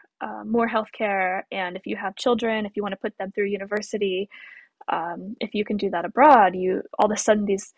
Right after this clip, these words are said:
these massive costs that I think almost every American worries about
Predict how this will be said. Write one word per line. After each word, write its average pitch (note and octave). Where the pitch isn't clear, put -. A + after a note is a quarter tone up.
these G#3
massive A3
costs -
that F3+
I -
think G3+
almost G#3
every G#3
American F#3+
worries G3+
about C4